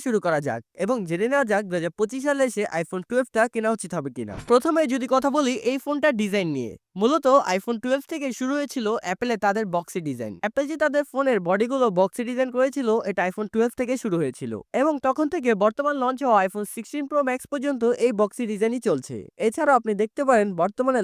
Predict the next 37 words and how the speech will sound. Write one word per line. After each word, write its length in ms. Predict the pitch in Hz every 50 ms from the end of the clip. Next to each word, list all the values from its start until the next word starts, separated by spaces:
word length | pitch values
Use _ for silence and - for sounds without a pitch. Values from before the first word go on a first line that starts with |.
| 170
লঞ্চ 180 | 175 185 220 226 -
হওয়া 120 | 247 220 208 -
সব 100 | 208 196 _
প্রিমিয়াম 320 | - 202 208 214 233 247 254 -
ফোনগুলোতেও 580 | 247 240 240 240 247 254 269 240 - 190 185 214 214 - - 185
এই 80 | 208 196 170
বক্সি 240 | 175 180 - - 226 208
ডিজাইনই 260 | 202 175 190 208 226 196 175
ব্যবহার 220 | 143 123 123 123 117
করা 140 | 120 113 117 123
হয়। 140 | 120 95 87 - -
তাছাড়া 280 | 214 226 254 311 285 277 285
এই 40 | 277
ফোনটার 240 | - 277 269 277 285 -
ফ্রন্টে 340 | - 247 262 269 262 - 311 320 262 -
এবং 120 | 202 196 190 175 165 165
ব্যাকে 240 | 185 214 - 220 208 190 175
দুই 100 | 208 220 202
জায়গায় 200 | 240 240 240 226 170
গ্লাস 160 | 165 175 202 214 208
ব্যবহার 200 | 240 247 262 262 262
করা 120 | 262 254 262 254
হয়েছে, 260 | 247 240 214 - 202 202 185 165
যার 140 | 185 208 233 233
কারণে 200 | 247 254 247 240 220
আপনি 120 | 208 - 208 190 196
যখন 140 | 190 196 185 180
এই 40 | 170
ফোনটাকে 300 | - 175 160 160 156 156 147 143
ব্যবহার 220 | 143 151 175 220 233 -
করবেন 260 | 254 240 196 208 226 220 - -
আপনার 200 | - - 190 196 - 196
অবশ্যই 300 | 214 240 269 247 - 220 190 185
একটা 140 | - 208 208 -
কেস 160 | 214 214 240 196 170 170
দরকার 220 | 160 - 139 120 - -
পড়বে। 120 | 113 101